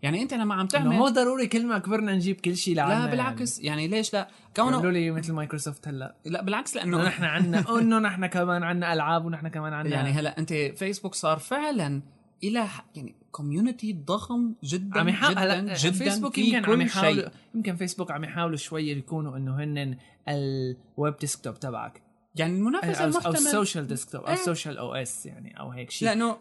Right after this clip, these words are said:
Speaker 2: بس ما، ما، يعني.
Speaker 1: تويترك مربوط بفيسبوكك، مدري إيش، مدري إيش،
Speaker 2: وآب-،
Speaker 1: مدري إيش.
Speaker 2: وآبس.
Speaker 1: وآبس
Speaker 2: آبس، مثل
Speaker 1: و-،
Speaker 2: برامج. وهو
Speaker 1: و-،
Speaker 2: س-، شوي
Speaker 1: وشرطك،
Speaker 2: صاير
Speaker 1: يعني، يمكن
Speaker 2: مثل
Speaker 1: تسعين بالمية
Speaker 2: ويندوز،
Speaker 1: من ال-،
Speaker 2: عندك applications تحت.
Speaker 1: تحت، يعني. <laughs> عندك تحت الزر كمان.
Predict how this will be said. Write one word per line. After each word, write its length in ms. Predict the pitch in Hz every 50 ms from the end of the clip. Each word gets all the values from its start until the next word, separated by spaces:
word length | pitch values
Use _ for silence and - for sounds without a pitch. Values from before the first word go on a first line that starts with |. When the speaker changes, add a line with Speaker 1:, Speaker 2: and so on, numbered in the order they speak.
| -
Speaker 2:
بس 200 | - 262 - -
ما، 60 | 170 311
ما، 80 | 370 427 440 403 - 349 370 415 415 403 392 381 349 320
يعني. 180 | 311 285 240
Speaker 1:
تويترك 400 | 226 175 180 208 202 190 185 185
مربوط 400 | 175 156 156 151 156 165 165 156
بفيسبوكك، 840 | 147 143 - 156 156 151 - 151 151 147 151 - 151 143 143 147 147 -
مدري 280 | 170 165 165 147 151
إيش، 200 | 156 156 156 -
مدري 260 | 160 160 - 147 147 156
إيش، 120 | 156 156
Speaker 2:
وآب-، 20 |
Speaker 1:
مدري 360 | 160 160 175 165 165 135 135 143
إيش. 60 | 147 151 151 170
Speaker 2:
وآبس. 440 | 160 156 156 - - - - - - - -
Speaker 1:
وآبس 420 | 170 - 202 208 196 180 175 170
Speaker 2:
آبس، 280 | 170 175 170 160 - 185
مثل 140 | 180 165 170
Speaker 1:
و-، 60 | 175
Speaker 2:
برامج. 560 | 170 165 165 165 160 165 160 156 156 151 160
وهو 240 | 160 165 180 220 240
Speaker 1:
و-، 40 | 226
Speaker 2:
س-، 120 | - - 214
شوي 280 | 196 - - 220 240
Speaker 1:
وشرطك، 240 | 220 202 - 208 196
Speaker 2:
صاير 200 | 196 196 190 180
Speaker 1:
يعني، 340 | 208 196 196 202 196 190 185
يمكن 220 | 202 233 240 240 214
Speaker 2:
مثل 40 | 180
Speaker 1:
تسعين 300 | - 180 165 185 208 226
بالمية 220 | - 202 196 190
Speaker 2:
ويندوز، 240 | 180 - 214 214 214 202
Speaker 1:
من 60 | 185
ال-، 60 | 156
Speaker 2:
عندك 220 | 160 160 160 160
applications 600 | 165 160 160 160 156 - 160 160 - 170 160 160
تحت. 220 | 190 165 156 165 165
Speaker 1:
تحت، 300 | 226 208 190 - - -
يعني. 180 | 143 127 139 170 - - - 226 226 - - - - 349 359 349 - - 415
<laughs> 680 | 370 - - 330 311 214 - - - - - - 269 196
عندك 300 | - 143 175 196 190 170 -
تحت 280 | - 208 196 - -
الزر 300 | 180 160 151 160 180 180
كمان. 320 | 170 - 147 151 165 180